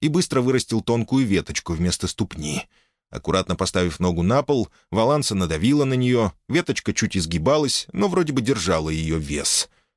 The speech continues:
Девушка полностью сползла с лежанки и, чуть пошатываясь, встала на обе ноги.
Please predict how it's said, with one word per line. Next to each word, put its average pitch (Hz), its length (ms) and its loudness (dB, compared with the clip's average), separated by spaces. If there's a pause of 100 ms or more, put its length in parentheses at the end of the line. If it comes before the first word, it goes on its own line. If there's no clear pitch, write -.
(140)
Девушка 104 420 0
полностью 113 540 0
сползла 95 460 0
с - 120 -4
лежанки 113 680 0 (180)
и, 180 80 -2
чуть 175 240 0
пошатываясь, 120 680 0
встала 98 380 0
на 90 140 0
обе 82 220 0
ноги. 80 500 -4